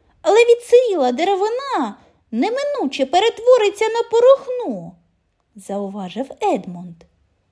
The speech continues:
«Ми її хутко розіб'ємо, та на скріпки до багаття». Утім, чи то порода виявилася міцнішою, ніж гадалося,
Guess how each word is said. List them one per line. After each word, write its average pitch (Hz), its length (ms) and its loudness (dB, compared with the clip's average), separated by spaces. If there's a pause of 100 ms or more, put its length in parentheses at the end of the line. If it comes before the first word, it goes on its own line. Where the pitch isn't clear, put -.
(160)
«Ми 539 380 2
її 440 220 6
хутко 381 640 2
розіб'ємо, 214 1120 -2 (540)
та 302 120 0
на 381 160 4
скріпки 440 760 0
до 427 160 0
багаття». 415 1200 2 (800)
Утім, 311 480 -12 (500)
чи 415 180 2
то 262 160 2
порода 349 580 4
виявилася 311 680 2
міцнішою, 311 1040 -2 (320)
ніж 285 280 0
гадалося, 277 1080 0